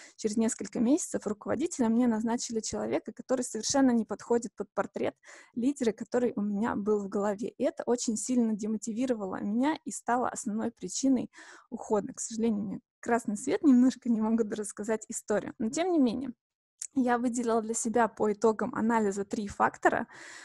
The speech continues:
которых, с которыми с вами, с вами сегодня поделилась. И, возможно, кому-то не покажется мелочью, но, на мой взгляд, даже если это мелочь, она задела какого-то конкретного сотрудника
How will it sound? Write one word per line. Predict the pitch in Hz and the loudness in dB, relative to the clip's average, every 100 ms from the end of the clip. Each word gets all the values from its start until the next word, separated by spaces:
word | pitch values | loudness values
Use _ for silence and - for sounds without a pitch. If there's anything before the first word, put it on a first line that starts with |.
| - | -8
которых, | 220 - 214 220 - | -6 0 -2 -2 -10
с | - | -4
которыми | 208 208 220 214 - - - | -2 2 2 2 0 -4 -8
с | - | -4
вами, | 220 208 | 0 0
с | - | 0
вами | 220 220 | 0 2
сегодня | 220 214 214 214 202 | 0 0 0 0 -2
поделилась. | 202 202 214 202 - - | -4 -6 -4 -4 -6 -4
И, | |
возможно, | 214 247 359 370 269 | 0 4 4 4 4
кому-то | 254 262 262 | 4 2 4
не | 247 | 2
покажется | 240 240 247 247 - | 0 -2 -2 -2 2
мелочью, | 247 392 453 - 233 | 2 2 0 -2 -2
но, | 220 | 0
на | 220 | 0
мой | 233 311 | 2 0
взгляд, | 359 233 220 214 | 0 -2 -2 0
даже | 240 226 | -4 -4
если | 208 - 214 | -8 -4 -6
это | - | -2
мелочь, | 220 311 349 - | 2 2 0 -2
она | 247 220 | -2 0
задела | 214 208 220 208 | -2 0 0 0
какого-то | 190 220 208 - | -2 -6 -8 -6
конкретного | 214 208 220 - 208 | -6 -2 -2 -2 -6
сотрудника | - 214 - 349 330 285 | -6 -6 -2 0 0 -4